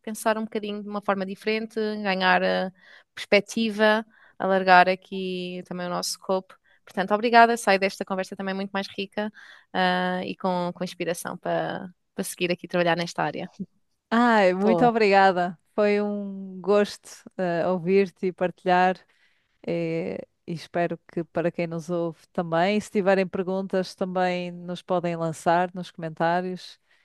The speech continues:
Speaker 2: e, e nós, eh, estamos sempre desejosas que isso aconteça.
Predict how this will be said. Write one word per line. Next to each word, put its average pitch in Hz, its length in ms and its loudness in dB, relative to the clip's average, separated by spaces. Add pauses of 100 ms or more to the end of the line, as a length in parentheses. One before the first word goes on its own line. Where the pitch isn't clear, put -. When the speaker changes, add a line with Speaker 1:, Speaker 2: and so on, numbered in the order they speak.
(180)
Speaker 2:
e, 170 440 -4
e - 40 -6
nós, 165 560 -6
eh, 156 220 -8
estamos 175 400 -6
sempre 165 460 -8
desejosas 165 680 -6
que - 160 -12
isso - 180 -6
aconteça. 165 720 -8